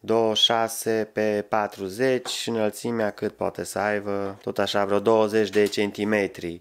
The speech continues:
Ea vine cu un toner care îți listează vreo cinci sute de foi. Probabil că în vreo cinci, șase luni de zile va trebui să cumpăr un alt cartuș, dar în orice caz, față de ce am avut, este foarte economică.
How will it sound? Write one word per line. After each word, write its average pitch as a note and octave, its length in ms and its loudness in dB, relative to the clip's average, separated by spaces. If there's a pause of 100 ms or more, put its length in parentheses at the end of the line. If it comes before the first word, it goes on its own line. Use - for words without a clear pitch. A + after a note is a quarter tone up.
(120)
Ea C3 260 0
vine B2+ 260 4
cu - 220 -6
un A#2 180 0
toner A#2+ 360 2
care G#2 480 0
îți - 180 -8
listează A2 520 0
vreo G#2 140 -2
cinci A#2 240 -4
sute G#2+ 160 -2
de F2+ 240 -2
foi. D#3 460 4 (100)
Probabil C#3+ 440 2
că C#3 100 -4
în B2+ 60 2
vreo A#2+ 120 2
cinci, B2+ 220 -4
șase A#2+ 320 -2
luni A#2 180 -2
de G#2+ 80 2
zile A2+ 300 -2
va G2+ 140 0
trebui G#2 240 -4
să G2+ 160 -4
cumpăr G2+ 380 -2
un F#2+ 140 -2
alt G#2 180 0
cartuș, C#3 760 -4
dar A#2 100 0
în C#3 80 0
orice D3 260 2
caz, C3 320 0
față C#3 360 0
de B2 120 -2
ce B2 140 -2
am B2 140 2
avut, A2 340 -2
este G#2+ 280 -4
foarte F#2+ 680 -4
economică. F#2 840 -6